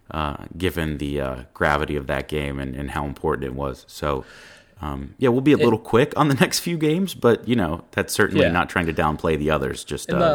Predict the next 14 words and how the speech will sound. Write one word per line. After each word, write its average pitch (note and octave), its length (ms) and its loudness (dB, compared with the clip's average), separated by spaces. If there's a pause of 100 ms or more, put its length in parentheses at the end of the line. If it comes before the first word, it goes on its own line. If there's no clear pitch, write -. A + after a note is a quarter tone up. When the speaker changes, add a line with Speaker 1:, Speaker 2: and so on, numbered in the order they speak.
Speaker 2:
the - 80 -10 (200)
Speaker 1:
what G#2+ 160 6
a G2+ 40 2
night F2+ 280 2
for D#2 80 -6
the A#1 80 -6
Hokies. C2+ 400 -8 (360)
Speaker 2:
The F3 80 -2
last F3 280 0
thing C#3+ 160 -2
I'll C3 80 -4
say, B2 240 -4
too, A#2+ 320 -6
is, G#2+ 400 -12